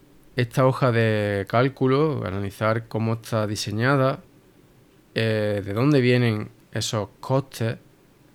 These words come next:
es decir, entender correctamente de dónde vienen esos costes y tratar, mm, de encontrar soluciones para, pues, digamos, para aumentar las probabilidades de éxito con este producto.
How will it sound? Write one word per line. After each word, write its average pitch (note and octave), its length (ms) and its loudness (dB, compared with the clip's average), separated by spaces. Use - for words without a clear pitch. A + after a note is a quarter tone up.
es - 80 -8
decir, A#2 360 -2
entender A2+ 640 0
correctamente B2 680 0
de A2+ 60 2
dónde A#2 220 2
vienen A2 240 0
esos G#2+ 320 -6
costes C3 460 -2
y C3+ 800 4
tratar, B2+ 560 2
mm, A#2+ 440 2
de A2 120 0
encontrar A2 640 0
soluciones C#3 840 2
para, A2 840 2
pues, - 140 -8
digamos, A#2+ 320 -2
para A2 200 2
aumentar G#2 640 0
las C3+ 140 0
probabilidades A2+ 580 0
de G#2+ 160 0
éxito A#2+ 380 -2
con A2 120 -4
este G#2 280 -8
producto. G2 560 -8